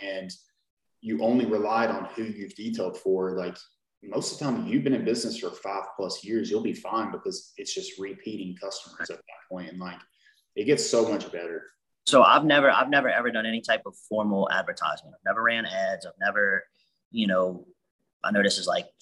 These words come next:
Speaker 2: throwing it way back to, like, younger, you know, old, younger people aren't gonna know what the hell I'm talking about, but, like, I've never thrown stuff into Yellow Pages. Um, you know,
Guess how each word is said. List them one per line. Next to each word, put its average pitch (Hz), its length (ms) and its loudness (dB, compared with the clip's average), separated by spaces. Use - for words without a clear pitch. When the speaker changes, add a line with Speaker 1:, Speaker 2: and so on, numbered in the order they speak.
Speaker 2:
throwing 98 260 6
it - 80 0
way 98 220 2
back 92 300 4
to, 95 80 -2
like, 90 200 4
younger, 101 320 0
you 98 160 -2
know, 92 220 6
old, 87 180 -2
younger 107 220 6
people 98 200 2
aren't 95 100 6
gonna 98 80 0
know 95 40 4
what 95 60 2
the - 80 2
hell 95 100 6
I'm 92 80 2
talking 98 260 6
about, 87 140 4
but, 90 60 0
like, 90 100 4
I've 95 100 0
never 101 280 2
thrown 107 180 2
stuff 104 220 4
into 113 100 -2
Yellow 101 280 4
Pages. 101 760 -6
Um, 95 320 6
you 98 80 6
know, 92 100 4